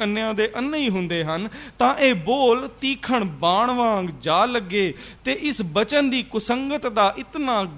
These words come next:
ਗਾੜਾ, ਗਹਿਰਾ ਤੇ ਤੀਖਣ ਜ਼ਖਮ ਹੋ ਗਿਆ, ਜਿਸ ਦੇ ਨਤੀਜੇ ਵਜੋਂ ਦ੍ਰੋਪਦੀ ਨੂੰ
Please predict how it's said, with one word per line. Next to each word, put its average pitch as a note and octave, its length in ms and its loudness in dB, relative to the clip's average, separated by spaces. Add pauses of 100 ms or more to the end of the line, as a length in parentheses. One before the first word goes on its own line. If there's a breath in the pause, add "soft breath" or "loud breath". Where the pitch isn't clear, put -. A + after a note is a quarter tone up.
(140)
ਗਾੜਾ, G3+ 400 4
ਗਹਿਰਾ G#3 580 0
ਤੇ F3+ 200 -6 (220)
ਤੀਖਣ A#3 380 -2
ਜ਼ਖਮ G3 440 -2
ਹੋ G3 160 2
ਗਿਆ, E3+ 380 4 (260 loud breath)
ਜਿਸ G#3+ 200 -2
ਦੇ A3 140 2
ਨਤੀਜੇ G#3 520 0
ਵਜੋਂ F#3 420 2
ਦ੍ਰੋਪਦੀ G#3+ 540 4
ਨੂੰ F#3+ 220 0